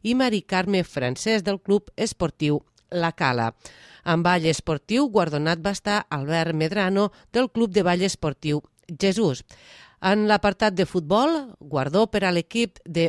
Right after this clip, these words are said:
futbol juvenil de la Societat Cultural, Esportiva i Recreativa de l'Ametlla de Mar,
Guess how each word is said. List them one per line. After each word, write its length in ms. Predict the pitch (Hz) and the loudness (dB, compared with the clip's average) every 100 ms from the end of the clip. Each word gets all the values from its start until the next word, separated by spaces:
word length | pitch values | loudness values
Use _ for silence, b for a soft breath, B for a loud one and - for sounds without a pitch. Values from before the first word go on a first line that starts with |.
| - | -2
futbol 560 | - 247 185 190 170 - - | -4 -4 -2 0 0 -2 -12
juvenil 640 | 180 262 240 208 196 202 - b b b | -8 -2 2 2 4 2 -2 b b b
de 60 | 170 | -2
la 80 | 147 | -2
Societat 460 | 143 - 156 185 - | -4 -6 -2 -2 -2
Cultural, 400 | 226 170 160 185 | -4 0 0 0
Esportiva 480 | 185 160 143 180 180 | -2 -6 -4 -2 0
i 80 | |
Recreativa 680 | 156 139 135 131 - 175 170 - | -2 -4 -4 -4 -2 0 0 -2
de 220 | - 147 117 | -6 -4 -2
l'Ametlla 340 | 123 160 165 | 0 0 0
de 120 | 185 196 | 0 0
Mar, 240 | 175 185 | 0 0